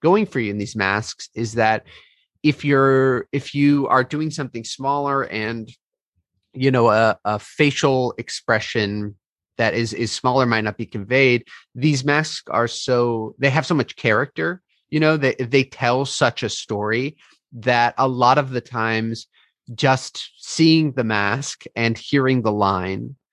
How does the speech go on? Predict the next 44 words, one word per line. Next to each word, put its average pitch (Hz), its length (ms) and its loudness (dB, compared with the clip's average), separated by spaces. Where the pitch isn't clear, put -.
will 120 300 4
convey 104 600 2
a 90 60 0
huge 117 400 -4
amount 98 240 -2
of 123 100 -10
the 98 60 -6
story, 95 720 -2
and 107 240 -2
you 117 140 0
don't 120 300 2
have 104 340 -2
to, 92 280 -2
you 107 120 -4
know, 87 120 -2
make 101 280 0
a 104 40 -4
big 95 260 -2
facial 92 360 -4
expression 92 560 -4
to 87 280 -10
kind 98 200 -2
of 92 120 -4
telegraph, 90 600 0
uh, 92 180 2
what 110 280 -2
you're 95 80 -8
feeling. 87 420 -6
So, 135 500 2
so 143 340 2
just 214 240 0
from 170 160 0
watching 120 380 0
him, 101 380 -2
I 143 40 -4
think 190 200 2
you 185 100 0
can 160 140 4
see 131 220 2
in 120 100 4
his 113 160 0
performance, 101 760 -2
you 101 100 0
know, 92 420 -2